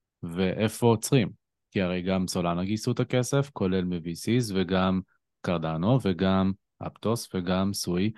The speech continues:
כל השמות האלה עושים את מה שאיתריום עושים, פשוט ה-, אה, אה, בעיה שלהם זה שהם קמו כמה שנים אחרי זה, אז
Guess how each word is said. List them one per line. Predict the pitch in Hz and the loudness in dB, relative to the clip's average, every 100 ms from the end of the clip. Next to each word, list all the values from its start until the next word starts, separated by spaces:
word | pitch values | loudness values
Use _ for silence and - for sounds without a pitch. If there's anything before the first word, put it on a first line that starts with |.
| - _ _ | -12 _ _
כל | 101 123 | 4 4
השמות | 123 123 110 98 | 4 4 4 2
האלה | 90 90 | 0 2
עושים | 98 - 104 98 | -2 -2 -2 -2
את | 98 | 0
מה | 101 | -2
שאיתריום | - 113 110 98 98 95 | -2 -2 0 0 0 -2
עושים, | 92 92 90 98 | -2 -2 -2 -4
פשוט | - 92 101 101 - | -6 -4 -2 -2 0
ה-, | 101 98 95 - _ _ _ - | 2 2 0 -6 _ _ _ -2
אה, | 98 95 95 | 2 2 2
אה, | 98 98 95 | 0 0 0
בעיה | 87 104 98 101 110 117 | 2 2 4 4 2 2
שלהם | 127 104 98 110 110 | 0 0 0 0 0
זה | 104 | -2
שהם | - 107 104 104 - - | -4 -2 -2 -4 -10 -6
קמו | 98 98 104 101 | -2 0 0 0
כמה | 104 104 | -2 -2
שנים | 104 98 95 | -2 0 0
אחרי | - - 110 123 | -4 -4 -2 2
זה, | 139 117 | 4 4
אז | 98 82 - | 2 -2 -12